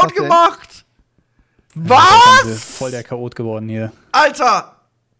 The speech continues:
Speaker 2: wir machen
Speaker 3: Am Anfang
Speaker 1: Kann ich
Speaker 3: waren
Speaker 1: da
Speaker 3: sie alle so
Speaker 2: Junge!
Speaker 3: süß und nett.
Speaker 1: Ich kann nicht drei Monate A F K Farm bauen.
Speaker 2: Wir machen die neunzig K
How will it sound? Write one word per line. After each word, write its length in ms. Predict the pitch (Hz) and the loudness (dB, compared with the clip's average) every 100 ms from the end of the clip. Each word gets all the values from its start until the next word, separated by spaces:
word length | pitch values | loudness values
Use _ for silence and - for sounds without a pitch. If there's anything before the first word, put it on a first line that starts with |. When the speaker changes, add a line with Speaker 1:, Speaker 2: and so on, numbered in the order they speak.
| _ _ _ | _ _ _
Speaker 2:
wir 160 | 196 220 | -6 -2
machen 380 | 214 254 - _ _ _ | 0 -2 -2 _ _ _
Speaker 3:
Am 120 | 131 | -12
Anfang 140 | 123 123 | -10 -10
Speaker 1:
Kann 160 | 165 | -10
ich 80 | 113 | -10
Speaker 3:
waren 120 | 117 | -10
Speaker 1:
da 40 | 117 | -10
Speaker 3:
sie 120 | 123 | -10
alle 180 | 127 127 | -10 -8
so 100 | 127 | -2
Speaker 2:
Junge! 280 | 339 370 - | 0 0 2
Speaker 3:
süß 20 | 349 - | 2 2
und 60 | - | 0
nett. 100 | 123 | -6
Speaker 1:
Ich 60 | - | -12
kann 180 | 180 | -14
nicht 340 | 180 170 - 170 | -14 -18 -18 -14
drei 220 | 160 180 | -10 -10
Monate 380 | 175 175 170 165 | -10 -10 -10 -10
A 80 | 160 | -12
F 100 | - | -12
K 220 | 180 165 | -12 -12
Farm 320 | - 165 156 | -10 -12 -10
bauen. 100 | 139 | -6
Speaker 2:
Wir 60 | 220 | 2
machen 220 | 240 254 | 2 2
die 120 | 311 | -2
neunzig 540 | 269 277 320 - 277 | 0 0 0 -8 -14
K 140 | - | -8